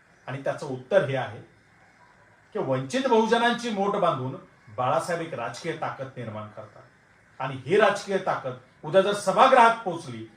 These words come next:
तर यांची दुकानं बंद होतात, यांचे काळे धंदे बंद होतात. म्हणून तुमच्या आमचा जो काही लुटलेला पैसा आहे यांनी, तो पैसा चोवीस तास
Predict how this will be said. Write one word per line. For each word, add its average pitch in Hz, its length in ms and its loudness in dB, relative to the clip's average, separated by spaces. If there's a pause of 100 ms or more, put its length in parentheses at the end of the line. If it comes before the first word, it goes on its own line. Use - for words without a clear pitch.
तर 165 80 0
यांची 147 320 -4
दुकानं 135 400 -6
बंद 113 200 -10
होतात, 98 280 -16 (1120)
यांचे 175 240 2
काळे 214 320 8
धंदे 214 260 2
बंद 175 240 2
होतात. 127 320 -6 (640)
म्हणून 151 340 -4 (600)
तुमच्या 143 380 4
आमचा 202 360 2
जो 185 120 0
काही 196 200 -2
लुटलेला 185 380 0
पैसा 165 300 -4
आहे 135 140 -2
यांनी, 113 300 -8 (380)
तो 220 80 4
पैसा 226 380 4
चोवीस 214 480 -2
तास 254 320 6